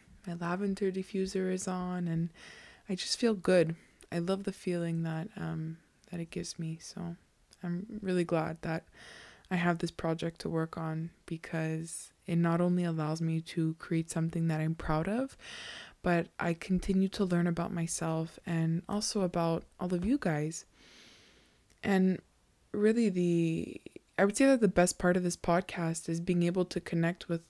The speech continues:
listeners. And I really love when people reach out and share their views on something that I've spoken about on the podcast. It,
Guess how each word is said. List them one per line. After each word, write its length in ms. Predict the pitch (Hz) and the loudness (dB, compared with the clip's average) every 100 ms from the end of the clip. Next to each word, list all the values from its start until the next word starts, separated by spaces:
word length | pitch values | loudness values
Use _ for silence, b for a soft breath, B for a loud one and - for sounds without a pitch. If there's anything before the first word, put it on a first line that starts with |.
| 262 | -12
listeners. 680 | 180 180 - 175 165 165 165 | -2 -2 0 -2 0 -2 -2
And 280 | 165 160 165 B B B B B B B _ _ _ _ - | -2 -2 -2 B B B B B B B _ _ _ _ -2
I 100 | 196 | 4
really 380 | 190 196 220 214 | 6 8 6 4
love 340 | 170 170 185 | 4 4 4
when 160 | 170 165 | 2 0
people 360 | - 180 185 | 0 -2 -2
reach 280 | 175 165 - | 0 0 0
out 360 | 170 165 165 - | 0 2 0 0
and 140 | 165 | -4
share 240 | - 170 170 | -2 0 2
their 180 | 175 | 0
views 420 | 170 170 170 170 170 | 0 2 4 4 2
on 180 | 160 | -2
something 360 | 165 165 170 170 | -2 -2 -2 -2
that 120 | 160 | -2
I've 160 | 160 156 | -4 -4
spoken 420 | - 180 175 175 | -4 -2 -2 -2
about 420 | 165 165 156 156 | -2 -2 -2 -2
on 140 | - 170 | -4 -4
the 60 | |
podcast. 800 | 170 - 165 - - 156 160 - | -4 -2 -2 -2 -8 -6 -6 -6
It, 180 | 165 165 | -6 -6